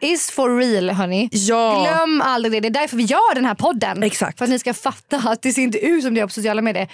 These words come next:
Speaker 1: Men du måste också bli lite bättre på att lägga upp reality här,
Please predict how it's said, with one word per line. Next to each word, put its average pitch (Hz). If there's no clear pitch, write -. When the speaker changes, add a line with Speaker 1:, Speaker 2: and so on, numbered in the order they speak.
Speaker 1:
Men 214
du -
måste 254
också 233
bli 220
lite 196
bättre -
på 202
att 208
lägga 202
upp -
reality 214
här, 165